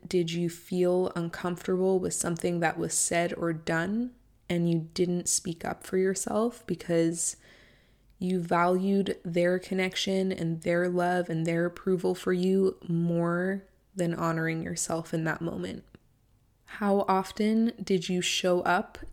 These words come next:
to spend time with that person, even though every time you spent time with them,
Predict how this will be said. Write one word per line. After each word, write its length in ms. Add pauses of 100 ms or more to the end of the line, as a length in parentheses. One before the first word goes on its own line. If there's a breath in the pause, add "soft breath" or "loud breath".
to 300
spend 420
time 300
with 160
that 200
person, 640 (920 soft breath)
even 440
though 600
every 300
time 320
you 80
spent 360
time 280
with 180
them, 380